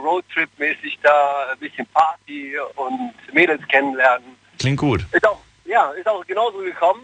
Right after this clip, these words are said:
Speaker 1: Wir haben da Mädels kennengelernt, einfach da auf der Straße, die haben da Deutsch gesprochen, dann habe ich die angesprochen, die kamen aus Hamburg, ne?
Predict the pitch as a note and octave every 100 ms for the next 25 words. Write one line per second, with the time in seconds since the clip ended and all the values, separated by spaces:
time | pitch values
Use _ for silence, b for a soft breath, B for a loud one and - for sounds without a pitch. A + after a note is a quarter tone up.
0 | A#3+ F#3+ F3 G3 F3+ F3 E3+ G3+ A3 -
1 | G3 G#3 G3 F#3+ F#3 F#3+ E3+ F3 G3 F#3+
2 | - E3 - D#3+ - E3 F3+ F3+ F3 D#3+
3 | E3+ D#3+ D3 D3+ F3 - - - - F3
4 | E3+ D#3 D3 D#3+ D#3 - C3+ E3+ - -
5 | - - - C3 D3+ C3 A#2+ D#3+ F#3 F3+
6 | F3+ E3 - E3+